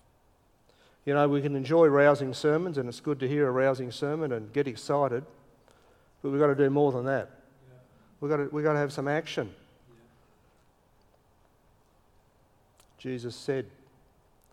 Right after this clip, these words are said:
Speaker 1: uh, well, in the New Testament it says, "Without faith it is impossible to please God." We need to mix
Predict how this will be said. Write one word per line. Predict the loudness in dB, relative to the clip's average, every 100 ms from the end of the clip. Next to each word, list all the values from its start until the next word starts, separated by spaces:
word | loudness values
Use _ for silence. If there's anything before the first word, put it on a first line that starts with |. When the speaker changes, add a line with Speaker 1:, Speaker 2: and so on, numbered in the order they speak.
| _ _ _ _ _ -18
Speaker 1:
uh, | -14 -14 -16 -20 -20 -20 _ -20 -20 _ _ -12
well, | -12 -12 -16 -20 -20 _ _
in | -12
the | -8
New | -4 -4
Testament | 0 -2 -2 -12 -12
it |
says, | -6 -4 -4
"Without | -2 0 0 -4
faith | -2 0 0 -4 -20 -20 _ _ _ _ _ _
it | -12
is | -12
impossible | -10 -8 -8 -10
to | -18
please | -12 -10 -10
God." | -10 -12 -12 -18 _ _ _ _ _ _ _ _ _ _ _ _ _
We | -2
need | 0 0
to | 0
mix | -2 -4 -16